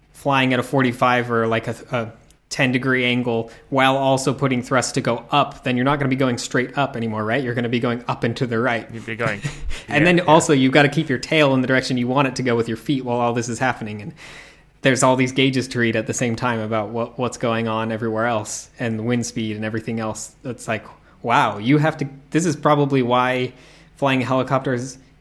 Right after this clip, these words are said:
Speaker 1: considered a little bit more dangerous than a fixed plane, but there's really not that many helicopter pilots, like, especially commer-, or, uh,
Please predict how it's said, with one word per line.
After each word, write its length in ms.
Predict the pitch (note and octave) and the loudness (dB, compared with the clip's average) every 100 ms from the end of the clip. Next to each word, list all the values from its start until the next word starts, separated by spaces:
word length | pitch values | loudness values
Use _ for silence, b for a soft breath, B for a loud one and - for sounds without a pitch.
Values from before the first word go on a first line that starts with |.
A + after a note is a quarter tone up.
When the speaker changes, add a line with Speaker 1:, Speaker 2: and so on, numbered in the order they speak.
| b - | b -6
Speaker 1:
considered 420 | C#3 C#3 C3+ B2+ | -4 0 0 2
a 40 | |
little 220 | A2+ C3+ E3 | 2 4 4
bit 140 | F3+ | 2
more 160 | D#3+ D#3+ | 2 2
dangerous 420 | D3+ D#3 E3 D#3+ | 2 2 0 0
than 140 | D#3 | -2
a 40 | C#3+ | 0
fixed 360 | D#3+ D#3 - | -2 -4 -6
plane, 280 | - D3 E3+ | -2 0 2
but 100 | D3 | 0
there's 120 | B2 | 0
really 220 | C#3+ F#3+ F3+ | 0 2 2
not 340 | C#3+ C#3+ C#3+ | 2 0 0
that 160 | C3 C#3 | -4 -2
many 220 | B2+ A#2+ | -2 -2
helicopter 500 | B2+ B2+ B2 A#2 A#2 | 0 -2 -2 -4 -4
pilots, 540 | A#2 A#2 A2 G#2 - | -4 -2 -2 -8 -14
like, 180 | A#2+ - - - | -14 -14 -14 -10
especially 400 | - - - C3 | -2 -2 0 -2
commer-, 380 | C3 B2 - C3 | -2 -4 -4 -2
or, 100 | A#2 | 0
uh, 340 | A2 A2 B2 | 0 -4 -8